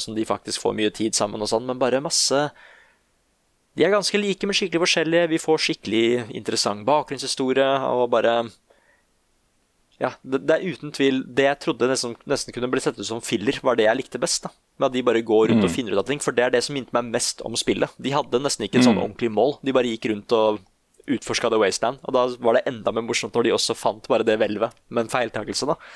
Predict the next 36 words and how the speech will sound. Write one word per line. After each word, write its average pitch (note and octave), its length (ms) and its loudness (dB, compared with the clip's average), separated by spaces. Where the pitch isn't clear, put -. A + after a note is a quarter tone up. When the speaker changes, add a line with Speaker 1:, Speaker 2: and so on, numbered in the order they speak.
Speaker 1:
Nei, A2+ 100 0
så B2 140 2
jeg G#2+ 120 4
likte A2 240 -6
den G#2 260 -6
veldig, F#2+ 380 0
veldig C#2+ 160 -4
godt. - 260 -4
Speaker 2:
Ja, A2+ 80 0
for - 120 -2
det - 140 2
er, F#2+ 220 0
det A#2+ 160 0
følger F#2+ 280 0
jo G2 80 2
på - 80 -6
en A2+ 80 2
måte G2+ 200 2
malen F2 400 2
til G2+ 200 0
et G2+ 140 0
spill, F#2+ 360 2
eh, F#2+ 240 4
veldig F#2+ 220 2
tett - 240 -2
da. A2 100 0
At - 140 -8
mål, G2 360 2
du G2 100 2
har G2 100 4
et F#2 140 -4
mål, A2 240 4
ikke G#2 80 -4
sant? G#2+ 220 0
Speaker 1:
Mm. A2+ 180 -8
Speaker 2:
Eh, G#2 380 -2